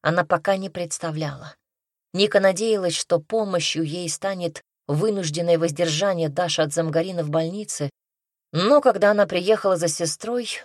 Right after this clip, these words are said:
ее ждал неприятный сюрприз. Початая упаковка замгарина на тумбочке и спокойная, довольная жизнью Даша.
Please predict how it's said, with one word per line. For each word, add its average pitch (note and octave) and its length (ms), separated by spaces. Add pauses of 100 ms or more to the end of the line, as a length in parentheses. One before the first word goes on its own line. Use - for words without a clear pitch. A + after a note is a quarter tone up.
(280)
ее F3 300
ждал A3 340
неприятный F#3 760
сюрприз. D#3 760 (520)
Початая G3 520
упаковка F#3 600
замгарина F3 580
на E3+ 160
тумбочке F#3+ 680 (280)
и E3+ 120
спокойная, G3+ 840 (160)
довольная E3 720
жизнью D#3+ 480
Даша. C3 560